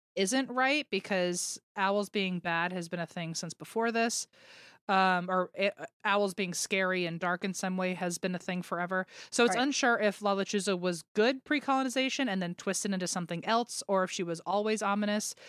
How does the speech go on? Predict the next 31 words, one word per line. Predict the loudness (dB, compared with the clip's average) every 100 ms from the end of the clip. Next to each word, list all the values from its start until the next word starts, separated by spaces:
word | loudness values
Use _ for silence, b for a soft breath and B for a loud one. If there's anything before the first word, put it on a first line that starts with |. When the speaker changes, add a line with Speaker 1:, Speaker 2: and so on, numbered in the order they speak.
| B B
Speaker 1:
But | 2 2 2 _ _
some | -2 0 0
say | 0 4 4 4 0 -2 -2
that | -2 -2 -4 _ -2
owls | 0 0 -2
can | -2 -2 0
be | -2
both | 0 0 2
good | 0
and | 2 2 2
bad, | 2 2 0 -2
and | 0 2
either | 2 2
way, | 2 2 0 -2
La | -2
Lechuza | -2 -4 -4 -2 -2
is, | -2 -4 -6 _ _ _ _ -6
um, | -4 -4 -8
someone | -4 0 0 0
many | 0 -4 -6
cultures | -8 -8 -4 -2 -2
and | -2
legends | -2 -2 -4 -4
say | -6 -6
to | -8
be | -10 -10
on | -10
the | -10
lookout | -10 -12 -10 -14 -16
for. | -16 -16 -12
So | -6 -2 0 -2